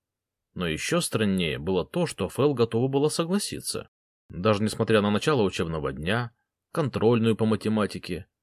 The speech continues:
на то, что лететь вот так с пилотом, прямо со школьной площадки, так же нелепо и безрассудно, как и пускать его в свой дом.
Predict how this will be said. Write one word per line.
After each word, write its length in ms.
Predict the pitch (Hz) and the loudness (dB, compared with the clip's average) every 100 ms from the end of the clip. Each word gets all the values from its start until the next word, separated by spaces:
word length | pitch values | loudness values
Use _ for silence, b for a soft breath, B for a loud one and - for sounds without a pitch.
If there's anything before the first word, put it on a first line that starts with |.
| _ _ _ _ | _ _ _ _
на 180 | - 113 | -4 -2
то, 260 | - 104 123 | 2 2 2
что 180 | - | 2
лететь 300 | 120 117 139 | 2 4 2
вот 180 | 117 117 | 0 -2
так 160 | 123 104 | -2 -2
с 60 | |
пилотом, 640 | - 120 147 170 90 69 - _ _ | -2 0 0 0 -2 -4 -10 _ _
прямо 240 | - 107 107 | -2 0 0
со 100 | 110 | -2
школьной 380 | - 120 104 92 | -2 0 0 0
площадки, 680 | 90 87 - 156 - 65 - _ _ _ _ | -2 -2 -2 -4 -4 -10 -10 _ _ _ _
так 220 | - 147 95 | -2 -2 0
же 120 | 98 | 0
нелепо 400 | 95 107 107 98 | 2 4 4 2
и 120 | 92 | -2
безрассудно, 760 | 95 95 90 - 185 131 90 76 | -2 0 0 0 -2 0 -2 -2
как 180 | 131 | -4
и 60 | 123 | -4
пускать 420 | - - 135 135 | -4 -4 -2 -2
его 160 | 120 120 | 0 -2
в 80 | - | -2
свой 260 | 101 104 | -4 -2
дом. 340 | 110 92 64 | -2 -2 -4